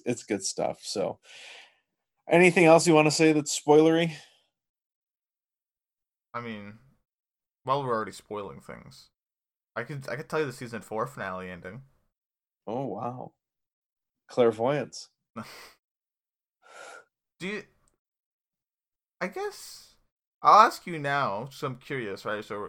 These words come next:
Speaker 2: uh, like I said at the beginning of the podcast, season four hasn't dropped yet. We don't know anything about it, so th-, all this is just speculation.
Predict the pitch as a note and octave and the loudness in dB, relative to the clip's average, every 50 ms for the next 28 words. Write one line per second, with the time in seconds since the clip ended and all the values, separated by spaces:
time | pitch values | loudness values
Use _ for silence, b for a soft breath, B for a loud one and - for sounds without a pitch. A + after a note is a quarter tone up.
0 | - - - G2 G2 G2 F#2+ F#2 F2+ D#2 - - - - - A#2+ B2 A#2 A#2 - | -12 -12 -10 -8 -6 -6 -6 -6 -6 -8 -10 -12 -12 -12 -12 -10 -10 -12 -10 -8
1 | A#2 A2 G#2+ G#2+ G#2+ A2+ - - - A2+ A2+ G#2 A#2 A#2 A#2 A2+ F#2+ - A#2+ G#2 | -8 -6 -6 -8 -8 -12 -14 -12 -12 -12 -12 -12 -12 -12 -12 -12 -12 -6 -4 -4
2 | G2 F#2+ - G2+ G2 - - A#2+ A2+ A2+ - - A2+ A2 G#2+ G#2+ F#2+ F#2 G#2+ F#2+ | -4 -4 -6 -8 -8 -8 -10 -12 -14 -12 -8 -6 -6 -6 -6 -10 -10 -6 -4 -4
3 | G2 G2+ - - F#2 F2 G2 A2+ G2+ G#2+ G2 D2+ F2 G2 G2+ G2 F#2 E2+ - _ | -4 -4 -6 -10 -12 -10 -10 -10 -12 -12 -12 -12 -10 -10 -10 -10 -10 -12 -16 _
4 | _ _ _ _ _ _ A#2+ B2+ A#2 A#2+ A2+ G#2+ G#2 G2 G2+ G2+ - A2+ G2 - | _ _ _ _ _ _ -16 -14 -12 -12 -10 -8 -6 -6 -6 -6 -8 -12 -16 -18
5 | _ _ - - - B2 C3+ D3 C#3+ C#3 C#3 B2+ B2 A2+ - - B2 A#2+ - A#2+ | _ _ -8 -4 -2 0 0 0 -2 -6 -10 -14 -16 -14 -10 -10 -10 -10 -8 -10
6 | A2+ A2+ A2+ A2 - G#2+ F#2+ | -10 -8 -10 -10 -14 -16 -18